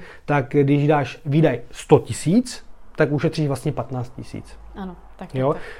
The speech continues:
Speaker 1: Potom se dostáváme ještě do kategori-, do kategorii slev, kde, eh,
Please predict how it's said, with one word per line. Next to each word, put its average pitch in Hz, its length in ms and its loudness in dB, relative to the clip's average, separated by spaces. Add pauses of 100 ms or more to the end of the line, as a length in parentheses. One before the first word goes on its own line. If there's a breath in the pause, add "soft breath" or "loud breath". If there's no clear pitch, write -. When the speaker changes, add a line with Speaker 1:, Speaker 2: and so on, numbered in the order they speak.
(120)
Speaker 1:
Potom - 280 8
se 208 100 4
dostáváme 190 500 6
ještě 185 180 0
do 175 120 4
kategori-, 175 600 0
do 156 160 0
kategorii 160 720 0 (120)
slev, 143 440 -2 (1600 soft breath)
kde, 160 340 6 (140)
eh, 151 400 0